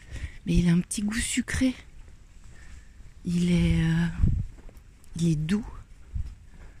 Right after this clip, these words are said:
hyper agréable. Pourtant, c'était, c'était la mer à boire de, d'essayer de rouler ce tabac comme ça dans du papier. Parce qu'il arrêtait pas de s'échapper.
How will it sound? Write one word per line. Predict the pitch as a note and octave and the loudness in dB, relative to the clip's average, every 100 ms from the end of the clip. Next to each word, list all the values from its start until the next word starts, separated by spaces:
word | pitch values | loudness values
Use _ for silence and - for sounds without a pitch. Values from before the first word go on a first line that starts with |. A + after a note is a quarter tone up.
| - - - - - - | -20 -18 -18 -18 -18 -2
hyper | B3 B3 G3+ F#3 | -2 0 -2 0
agréable. | F3+ E3 D#3+ D3 D3+ G3 - - - - - - - - | 0 2 4 4 0 -6 -14 -14 -10 -10 -12 -16 -12 -8
Pourtant, | - - - | -6 -6 -4
c'était, | G3+ - - D#3 C#3 C#3 - - - - - - - - - - - - - - - - - - - - - | -2 -4 -2 -2 -2 -2 -2 -2 -2 -10 -12 -12 -12 -12 -16 -20 -20 -20 -20 -18 -16 -16 -18 -18 -14 -14 -14
c'était | - - D#3 | -14 -8 0
la | D3+ | 2
mer | D#3 F3+ G3 | 2 0 0
à | F#3+ | 0
boire | F#3+ F#3+ | 0 2
de, | F3+ D#3 | 0 0
d'essayer | D#3 F3+ - F3 | 0 -2 -2 -2
de | E3+ | 0
rouler | D#3+ D#3+ E3+ | -2 0 -2
ce | F3+ | -4
tabac | - D#3+ D#3+ | -6 -2 0
comme | D#3 D#3+ D3+ | 0 -2 -2
ça | - D#3+ | -2 -2
dans | D#3 | 0
du | D3 C#3+ | -2 -2
papier. | - C#3+ - E3+ G3+ - - - - - - - - - - - - - - - | -4 -4 -4 -6 -6 -8 -10 -10 -10 -6 2 2 2 -4 -16 -16 -18 -16 -16 -14
Parce | - | -8
qu'il | - D3 | 2 2
arrêtait | C#3 - | 2 0
pas | - | 0
de | D#3 | 0
s'échapper. | - D#3+ - D#3 - D3+ | 0 -2 0 -2 -2 -4